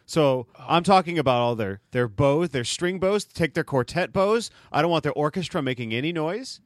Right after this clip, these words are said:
Speaker 1: You gotta get rid of their Dwayne bows. I don't know if he's even on the team anymore, but he can't be in Kansas City when we play them. And, um, all their bows and arrows, because, you know, like I said, it's just an arrowhead. It's a,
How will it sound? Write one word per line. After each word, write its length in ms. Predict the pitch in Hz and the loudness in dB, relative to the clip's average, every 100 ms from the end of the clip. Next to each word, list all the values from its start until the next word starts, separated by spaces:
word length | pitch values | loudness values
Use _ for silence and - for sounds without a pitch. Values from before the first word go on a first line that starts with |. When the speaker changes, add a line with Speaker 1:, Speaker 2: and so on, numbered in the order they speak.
| _ _ _ _ | _ _ _ _
Speaker 1:
You 100 | 143 | 0
gotta 160 | 175 160 | 2 2
get 160 | 175 | 0
rid 120 | 165 160 | 0 2
of 60 | |
their 120 | 143 | 0
Dwayne 380 | 113 135 185 233 | 0 0 0 0
bows. 560 | 147 113 113 143 - - _ _ - | 0 0 -2 -6 -10 -12 _ _ 0
I 100 | 165 | 2
don't 140 | 185 | 2
know 100 | 175 | 2
if 80 | 151 | 0
he's 180 | 139 127 | -2 -2
even 180 | 143 123 | -2 -2
on 80 | 110 | -4
the 80 | 107 | -6
team 260 | 160 175 | -6 -4
anymore, 300 | 156 117 113 | -4 -2 -2
but 120 | 120 | -4
he 160 | 113 160 | -8 -12
can't 320 | - 165 156 | -4 -4 -2
be 320 | 156 160 127 - | -2 -2 -2 -4
in 280 | 160 151 139 | -4 -4 -4
Kansas 340 | 151 143 120 | -4 -4 -4
City 240 | - 147 120 | -6 -4 -4
when 160 | 117 | -4
we 100 | 117 | -6
play 240 | 110 151 139 | -6 -4 -4
them. 300 | 101 95 98 _ _ _ _ - | -6 -12 -14 _ _ _ _ -4
And, 320 | 156 180 180 | 0 0 2
um, 400 | 185 190 190 185 _ - | 2 2 -2 -12 _ -2
all 140 | 196 | 0
their 240 | 202 214 202 | 2 -2 -2
bows 320 | - 214 202 | 0 0 0
and 80 | 208 | -2
arrows, 440 | 214 107 90 - - | -2 -2 -4 -12 -16
because, 320 | 123 143 135 | -4 -4 -2
you 60 | 165 | -2
know, 200 | 120 131 | -2 -4
like 160 | 143 160 | -4 -4
I 40 | |
said, 320 | 151 156 92 92 | 0 0 0 -4
it's 140 | 120 | -8
just 200 | - 160 | -6 -4
an 60 | 165 | -2
arrowhead. 440 | 147 139 104 90 | 0 2 0 -2
It's 80 | |
a, 60 | 87 | -8